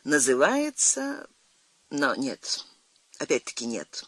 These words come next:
Автор, право, затрудняется в настоящее время, когда и прочее, назвать его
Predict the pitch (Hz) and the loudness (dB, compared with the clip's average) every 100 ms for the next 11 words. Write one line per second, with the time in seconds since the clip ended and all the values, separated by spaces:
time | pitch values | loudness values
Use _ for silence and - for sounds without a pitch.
0 | _ _ - - - 139 143 135 - 127 | _ _ -20 -16 -2 0 0 -2 2 2
1 | 127 - - 151 - 135 113 123 139 143 | 4 4 2 2 0 -4 -4 -2 0 0
2 | 131 110 - 113 110 117 123 - 117 110 | -2 0 0 0 -2 -2 0 2 0 0
3 | 131 196 - - 175 175 170 175 180 160 | 0 0 -2 -2 0 0 0 0 0 -2
4 | 123 127 117 120 147 165 151 147 139 - | -2 -2 -2 0 2 2 2 0 -2 -2
5 | 151 - - 247 233 - - - 151 175 | -4 -2 2 2 2 -4 -14 -2 4 6
6 | - 127 143 165 - 196 190 202 | 6 6 4 4 0 -2 2 0